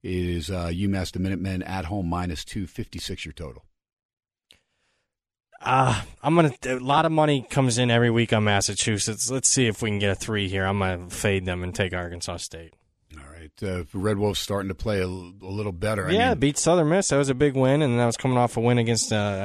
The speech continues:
Speaker 2: I believe, an F C S opponent. So, I mean, they're playing better right now.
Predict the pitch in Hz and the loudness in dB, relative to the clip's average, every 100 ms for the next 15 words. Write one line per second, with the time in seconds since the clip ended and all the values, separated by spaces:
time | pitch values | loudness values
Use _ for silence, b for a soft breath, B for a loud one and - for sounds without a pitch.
0 | 101 98 110 110 104 104 - 104 107 - | -6 -4 -2 0 2 0 0 -2 -2 -4
1 | - 98 95 92 - 98 95 95 101 101 | -4 -4 -2 -4 -2 -2 -2 -4 -4 -4
2 | 104 113 127 107 95 92 95 92 92 95 | -4 -4 -2 0 0 -2 -2 -4 -4 -6